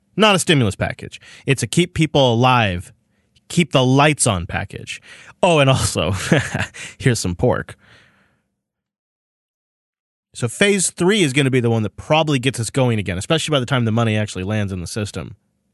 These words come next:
And they are already beginning to draw the battle lines. And this is a real issue because there's still a lot of concerns over how the actual money for phase three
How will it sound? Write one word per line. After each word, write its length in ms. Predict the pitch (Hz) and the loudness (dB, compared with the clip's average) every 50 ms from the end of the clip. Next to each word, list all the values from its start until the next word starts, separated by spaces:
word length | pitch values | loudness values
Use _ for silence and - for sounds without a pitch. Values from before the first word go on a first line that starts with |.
| _ _ _ _ _ _ _ _ _ _ _ _ _ _ _ _ _ _ _ _ _ _ _ | _ _ _ _ _ _ _ _ _ _ _ _ _ _ _ _ _ _ _ _ _ _ _
And 640 | - 127 127 127 123 120 120 117 110 110 107 104 - - - _ _ _ _ _ _ _ _ _ _ _ _ _ _ _ _ _ _ _ _ _ _ _ _ _ | -2 -2 0 0 0 0 0 -2 -2 -4 -6 -8 -10 -14 -16 _ _ _ _ _ _ _ _ _ _ _ _ _ _ _ _ _ _ _ _ _ _ _ _ _
they 380 | - 92 95 107 139 147 156 151 | -16 -8 -4 0 2 2 4 4
are 180 | 139 131 135 | 2 2 2
already 500 | - 131 139 139 135 127 131 127 120 117 | 2 2 2 2 4 2 2 2 2 0
beginning 480 | 107 95 110 101 98 117 113 107 104 98 | 0 -2 -4 -2 0 0 0 0 -2 -4
to 80 | 95 95 | -6 -6
draw 260 | 90 107 110 101 98 | -4 -2 -2 -2 -2
the 80 | 90 | -4
battle 340 | 92 90 98 92 90 87 - | -6 -6 -6 -6 -6 -8 -12
lines. 420 | 55 50 50 - - - - - - _ _ _ _ _ _ _ _ _ _ _ _ _ _ _ _ _ _ - | -14 -16 -18 -20 -20 -20 -20 -20 -20 _ _ _ _ _ _ _ _ _ _ _ _ _ _ _ _ _ _ -2
And 120 | - 147 156 | 0 2 2
this 140 | 180 - | 2 2
is 100 | 254 220 | 2 2
a 60 | 202 190 | 2 2
real 160 | 196 190 175 | 4 4 4
issue 340 | 190 214 - - 92 98 110 _ _ | 2 2 0 -2 -6 -8 -12 _ _
because 280 | - 143 135 - 156 131 | -6 -4 -2 0 0 0
there's 160 | 127 135 127 | 0 -2 -2
still 500 | - - - 175 180 175 175 180 160 - _ _ _ _ _ _ _ _ - | -2 0 0 2 2 2 2 0 -2 -6 _ _ _ _ _ _ _ _ -4
a 60 | 120 | -2
lot 340 | 120 120 127 139 151 165 170 | -2 2 2 4 4 4 4
of 240 | 165 151 - - - _ _ _ _ _ _ _ _ _ _ _ _ - | 2 0 -2 -6 -16 _ _ _ _ _ _ _ _ _ _ _ _ -8
concerns 480 | - 135 131 - - 175 165 151 135 | -6 -4 -2 0 2 2 2 2 2
over 160 | 131 120 120 | 2 2 0
how 200 | 117 - 143 143 | 0 0 2 2
the 140 | 143 131 135 | 2 2 0
actual 420 | - 135 160 - - - 139 123 120 | 0 0 0 0 0 0 0 0 2
money 260 | 127 139 139 143 127 | 2 2 2 0 0
for 120 | - 135 | -2 -4
phase 320 | 120 - 139 123 117 110 - | -4 -2 -2 -2 -2 -4 -6
three 460 | - 160 165 147 113 95 92 90 | -6 -4 -2 -2 -2 -2 -4 -6